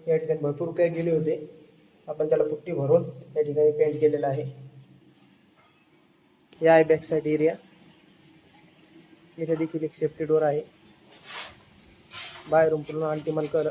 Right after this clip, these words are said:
Ultima कलर आहे. Ultima चमकेसाठी ओळखला जातो. कमीत कमी आठ ते दहा वर्ष त्या कलरला काहीच होत नाही. डस्टप्रूफ आहे, वॉटरप्रूफ आहे,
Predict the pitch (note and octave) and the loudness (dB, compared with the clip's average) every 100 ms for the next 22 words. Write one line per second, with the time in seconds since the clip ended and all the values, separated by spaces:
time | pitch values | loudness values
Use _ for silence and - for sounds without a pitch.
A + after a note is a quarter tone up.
0 | - C#3 C#3+ D3+ D3 D3+ D3+ D3 D#3+ - | -4 -4 -4 -4 -4 0 0 0 -4 -14
1 | - - - - - - A5 G#5 - - | -20 -20 -20 -20 -20 -20 -20 -20 -20 -18
2 | - - - - - - - - - - | -16 -16 -20 -20 -20 -20 -20 -20 -10 0
3 | D#3 D#3+ D#3+ E3+ - - - - - D#3+ | 0 2 0 -2 -4 -18 -20 -12 -6 -2
4 | D#3 D#3 D3+ D#3+ D#3+ D#3 D#3 D#3 D3 C#3 | 0 0 0 0 2 2 2 0 0 0
5 | D#3 - - - - - - D3+ D3+ D#3 | -2 -2 -6 -6 -10 -18 -8 -6 -6 -2
6 | D#3 D3+ D3+ D#3+ D#3 D3+ D#3 D#3+ D#3 - | 0 0 0 0 2 2 4 4 4 0
7 | C#3+ F3+ - - - - C#3 C#3+ D3 C#3+ | -4 -4 -14 -20 -14 -8 -2 0 2 4
8 | D#3 D3+ C#3+ C#3+ C#3+ C#3 D3 - D#3 C#3+ | 6 4 2 2 2 4 2 2 2 4
9 | C#3+ C#3+ C#3+ C#3 C#3 C#3 | 4 4 2 -2 0 0